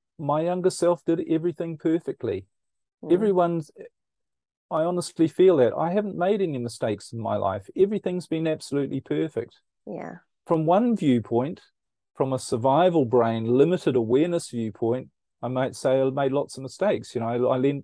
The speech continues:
Speaker 1: I ended up losing everything. I've had different things happen to me. But, uh,
Speaker 2: Yeah.
Speaker 1: but on a state of high awareness, I see the perfection in everything. So I wouldn't change anything. I wouldn't say to my younger self, "Do anything different."
Speaker 2: Yeah.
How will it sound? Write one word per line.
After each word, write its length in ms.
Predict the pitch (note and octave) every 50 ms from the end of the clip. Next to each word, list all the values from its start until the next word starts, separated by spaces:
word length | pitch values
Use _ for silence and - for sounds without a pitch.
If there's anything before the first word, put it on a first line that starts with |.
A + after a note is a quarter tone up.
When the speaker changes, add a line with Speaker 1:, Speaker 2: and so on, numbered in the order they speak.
| _ - -
Speaker 1:
I 100 | - B2+
ended 240 | - C#3+ C#3+ C#3 C3
up 120 | D3+ C#3 -
losing 380 | D3+ F#3 G#3 F#3+ F#3+ F#3+ D#3+
everything. 480 | C3+ A#2 A2+ A2 - - - F#2 F2+ - _ _ _ _ _ _ _ _ -
I've 120 | B2 A#2+
had 160 | D#3 C#3+ C3
different 300 | B2+ D#3 D3+ - C#3 C3
things 300 | - D3 C#3+ C#3 C#3 -
happen 280 | - E3 F3+ - F3 D#3+
to 100 | - -
me. 200 | A#2 G2+ G2 - _ _ _ _ _ _ _ _
But, 120 | - E3 E3
uh, 80 | E3 -
Speaker 2:
Yeah. 60 | G3+ -
Speaker 1:
but 120 | D#3 D3 C#3
on 160 | C#3 D3 C#3+
a 120 | C#3+ C#3+ - _ -
state 340 | - - - E3+ G3 F#3
of 80 | C3+ -
high 200 | - C3 C3 B2
awareness, 520 | A2+ G#2+ A2 C3 E3 F#3+ D3+ A#2+ A#2 -
I 80 | C#3 C3
see 220 | - - - F#3+
the 80 | G3+ G3
perfection 580 | - - E3 - - F3 E3 - - - D3 C#3
in 100 | C#3 D3
everything. 440 | D#3+ E3+ E3+ - - C3 G2+ G#2 - _ _ _ _ _ _
So 160 | - - F#3
I 20 | G3
wouldn't 260 | G#3+ B3 A#3 F#3+ D#3
change 380 | - - F3+ F#3 F3 D#3 - -
anything. 480 | - E3 F#3+ G#3 G3 - - C#3 A#2 A2
I 80 | A2+ C#3+
wouldn't 280 | F3 A3 A3+ A3 D#3 -
say 240 | - F3+ E3+ E3+
to 100 | - - D#3
my 120 | D3 C#3+
younger 260 | C#3 C#3+ C#3 C#3 C3+
self, 300 | C3 - - C3+ B2+ B2 - C3+
"Do 160 | D#3 D3+ D3+
anything 320 | D#3 D#3+ D3+ D#3+ D3 C#3+ C3+
different." 380 | D#3+ E3+ _ - A#2 F#2 - _ _ _ _ _ _ _ _ _ _
Speaker 2:
Yeah. 160 | - G3+ F#3